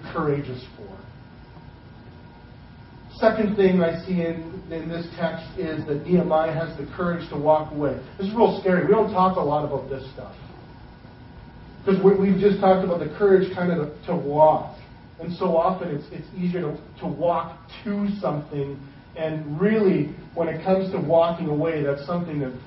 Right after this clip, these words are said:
most of us have a difficult time. Anyone ever been in a relationship that you knew full well you had to walk away from? And how hard that was to do, and you just felt like, felt like your clothes were just stuck.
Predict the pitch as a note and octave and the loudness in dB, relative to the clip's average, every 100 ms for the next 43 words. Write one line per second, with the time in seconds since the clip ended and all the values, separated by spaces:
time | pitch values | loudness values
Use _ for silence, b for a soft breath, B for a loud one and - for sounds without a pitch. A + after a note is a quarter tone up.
0 | - - - - E3+ E3+ C#3 C3+ - C3+ | -18 -20 -14 -2 0 0 -2 -6 -4 -6
1 | A#2+ C3+ - - A#2 - C3+ A#2+ - - | -6 -10 -12 -12 -12 -10 -10 -10 -12 -18
2 | - - - - - - - - - D3 | -20 -18 -18 -20 -20 -20 -20 -18 -8 -4
3 | D#3 D#3+ F3 F3+ F#3+ E3+ D3+ D3 C#3+ D3+ | -2 0 2 6 6 6 4 2 2 0
4 | E3+ F3 F3 D3+ C#3 D3 D#3 D#3 F3 E3+ | -4 -6 -6 -8 -10 -10 -6 -2 -2 -2
5 | F3 E3 D#3 D#3 D#3 D#3 - D#3 D#3 C3 | 0 2 4 4 4 -4 -4 -4 -4 -6
6 | C#3+ D3+ D3+ C3+ C3 D3+ - E3+ E3+ F3+ | -2 -2 -2 -6 -4 -4 -4 -4 -4 -6
7 | - - - - - - D3 D#3 D3 C#3+ | -10 -20 -20 -20 -20 -12 0 0 0 2
8 | D#3+ E3 E3 D#3+ D3 D3+ D3+ D3+ - C#3+ | 4 4 6 6 4 0 -2 -6 -6 -4
9 | E3 E3+ C3 - - - D3+ C#3+ C#3+ C#3 | -2 -2 -2 -6 -12 -14 -6 -4 -4 -6
10 | - - - - - - - - - D3+ | -8 -20 -20 -20 -20 -20 -20 -12 0 2
11 | C#3 C3 A#2+ - D#3+ E3 E3+ D3+ D3 C3+ | 2 -2 -6 -6 -2 -2 -2 -4 -4 -6
12 | B2 - - - - - - - - - | -12 -16 -20 -20 -20 -20 -18 -8 -6 -6
13 | - | -8